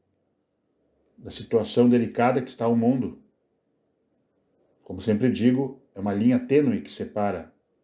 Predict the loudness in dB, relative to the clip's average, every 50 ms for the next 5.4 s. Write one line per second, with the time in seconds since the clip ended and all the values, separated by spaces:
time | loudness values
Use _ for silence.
0 | _ _ _ _ _ _ -20 -18 -8 -4 -2 0 0 -2 -4 -8 -16 -18 -20 _
1 | _ _ _ _ _ _ _ _ _ _ _ _ -14 -12 -8 -4 -4 -4 -4 -6
2 | -12 -18 _ _ _ _ _ _ _ _ _ _ _ _ _ _ _ _ _ _
3 | _ _ _ _ _ _ _ _ _ _ _ _ _ _ _ -8 -4 -4 -4 -4
4 | -4 -4 0 0 2 2 4 4 2 2 0 -4 -10 _ _ _ _ _ _ _
5 | -6 -2 0 2 2 2 0 -4